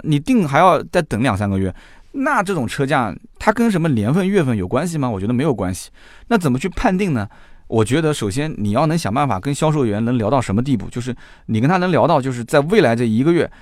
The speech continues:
你们店这款车能到多少辆现货，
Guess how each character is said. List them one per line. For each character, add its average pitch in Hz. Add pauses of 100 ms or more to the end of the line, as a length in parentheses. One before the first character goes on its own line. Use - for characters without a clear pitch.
你 110
们 107
店 156 (220)
这 180
款 98
车 139
能 139
到 139
多 127
少 107
辆 113 (680)
现 180
货， 165